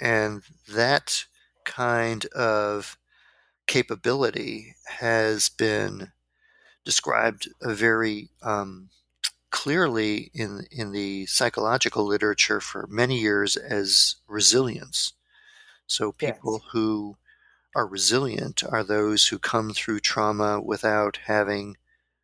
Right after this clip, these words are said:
Speaker 1: uh, scars, we could <laughs> say, or, um, they come through relatively well. 'Cause something that's re-,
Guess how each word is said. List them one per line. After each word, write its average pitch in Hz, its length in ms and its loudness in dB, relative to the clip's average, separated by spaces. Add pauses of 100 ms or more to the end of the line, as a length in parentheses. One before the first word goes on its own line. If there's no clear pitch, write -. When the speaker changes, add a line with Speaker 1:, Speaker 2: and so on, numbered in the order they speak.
(320)
Speaker 1:
uh, 98 360 -2
scars, 104 800 2
we 107 120 -10
could - 120 -8
<laughs> - 160 2
say, 117 360 0
or, 104 580 0 (560)
um, 104 400 0
they 101 120 2
come 110 300 -2
through 104 340 -2
relatively 107 640 0
well. - 420 -2 (640)
'Cause - 140 2
something 160 320 2
that's 117 200 0
re-, 113 100 0